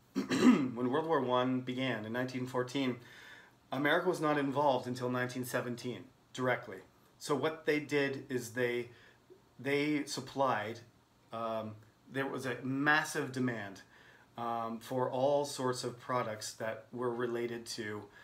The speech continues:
to, uh, the war effort in Europe. So they,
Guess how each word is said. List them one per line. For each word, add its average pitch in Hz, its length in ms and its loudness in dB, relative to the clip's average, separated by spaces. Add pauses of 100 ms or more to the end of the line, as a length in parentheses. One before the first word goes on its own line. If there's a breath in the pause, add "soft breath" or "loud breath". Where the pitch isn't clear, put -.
(380 loud breath)
to, 117 340 -2
uh, 110 120 0
the 120 120 -4
war 120 540 -2 (180)
effort 127 440 -6 (460)
in 135 400 0
Europe. 120 400 -4 (160)
So 123 380 0
they, 175 280 4